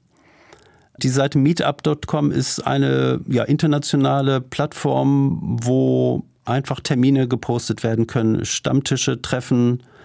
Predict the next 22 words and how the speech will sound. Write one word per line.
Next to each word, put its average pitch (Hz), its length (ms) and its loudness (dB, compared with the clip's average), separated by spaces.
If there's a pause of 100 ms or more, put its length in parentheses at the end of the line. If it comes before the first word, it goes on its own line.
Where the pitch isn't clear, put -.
(460)
Und 123 560 -2 (480)
da 127 240 0
findet 139 460 0
man 131 560 2
mit 120 260 2
dem 120 260 2
Suchbegriff, 123 800 -2
ich - 200 -8
glaub, 110 260 -2
Stuttgart 120 680 -2
Minimalisten, 113 1000 2
findet 131 320 0
man 117 140 0
uns, 135 580 0
findet 123 400 -2
man 117 300 2
die 113 120 -2
Gruppe, 123 300 -2
findet 117 300 -2
man 110 140 0
den 113 180 0
Termin 123 440 0